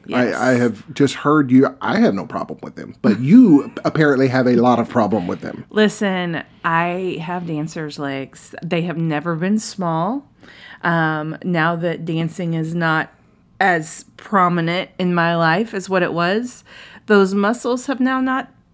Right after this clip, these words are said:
Speaker 1: they're no longer muscular.
Speaker 2: It doesn't translate well.
Speaker 1: No,
Speaker 2: Mm.
Speaker 1: no. So I am gonna say that it is your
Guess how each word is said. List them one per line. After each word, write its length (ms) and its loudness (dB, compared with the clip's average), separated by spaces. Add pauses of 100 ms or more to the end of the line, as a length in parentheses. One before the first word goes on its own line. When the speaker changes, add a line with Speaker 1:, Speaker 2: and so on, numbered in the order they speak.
(100)
Speaker 1:
they're 120 -2
no 220 0
longer 480 0
muscular. 840 -4 (200)
Speaker 2:
It 60 -16
doesn't 240 -4
translate 500 -4
well. 300 -6
Speaker 1:
No, 840 4
Speaker 2:
Mm. 100 2
Speaker 1:
no. 600 0 (680)
So 680 4
I 300 4
am 240 4
gonna 240 2
say 600 0
that 180 0
it 120 2
is 260 0
your 600 -2